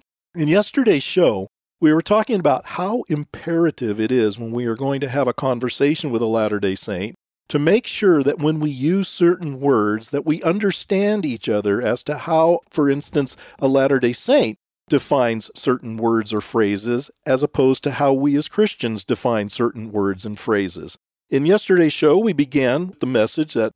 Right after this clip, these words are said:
Dallin Oakes gave in General Conference, and this would be in October of twenty twenty-three. He says, "People often ask, 'How is your church different from other Christian churches?'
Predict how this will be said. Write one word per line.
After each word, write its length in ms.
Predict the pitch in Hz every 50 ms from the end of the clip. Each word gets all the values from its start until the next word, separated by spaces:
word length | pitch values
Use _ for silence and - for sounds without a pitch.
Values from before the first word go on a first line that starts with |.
| _
Dallin 320 | - 123 120 117 117 113 110
Oakes 280 | 101 107 - - -
gave 420 | 120 123 156 160 127 113 117 151 147 _ _ _ _ _ _ _ -
in 100 | 120 117
General 320 | 117 131 123 113 113 107
Conference, 580 | 104 - - 131 104 101 98 - 131 143 - -
and 80 | 113
this 140 | 110 104 -
would 140 | - 113 110
be 160 | 110 110 107
in 160 | 104 95 98
October 580 | 95 95 98 - - - 180 180 175 123 107 98
of 140 | 98 - -
twenty 320 | - 123 104 98 95 90
twenty-three. 840 | - - - 107 98 90 87 - - - 110 95 92 92 120 185 175 _ _ _ _ _ _ _ _ _ _ _ _ _ _
He 160 | - 175 170
says, 260 | - - 247 262 - - _
"People 400 | - - 220 262 - 262 220 202
often 360 | 170 165 170 160 - 165 156
ask, 320 | 131 143 120 113 110 - -
'How 320 | - - 196 226 262 294
is 160 | 262 202 175
your 180 | 196 196 208 208
church 480 | - - - 139 120 123 123 - -
different 400 | 139 135 143 - - 165 160 -
from 180 | - 165 156 160 -
other 260 | 131 117 127 127 135
Christian 500 | - - - - - - - - 139 151
churches?' 600 | - - 269 294 262 - - - 90 82 - -